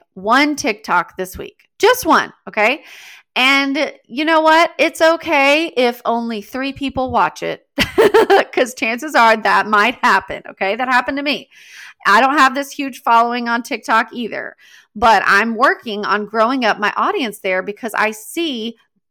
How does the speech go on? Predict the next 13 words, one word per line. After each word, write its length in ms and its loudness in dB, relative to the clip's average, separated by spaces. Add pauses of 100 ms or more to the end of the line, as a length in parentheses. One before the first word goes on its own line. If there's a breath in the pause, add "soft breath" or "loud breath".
(100)
the 100 0
success 800 -2
that 180 -4
other 240 0
people 320 -4
are 100 0
having 480 -2
in 240 -8
my 200 -2
same 500 -8
industry 800 -12
on 220 -4
TikTok. 420 -12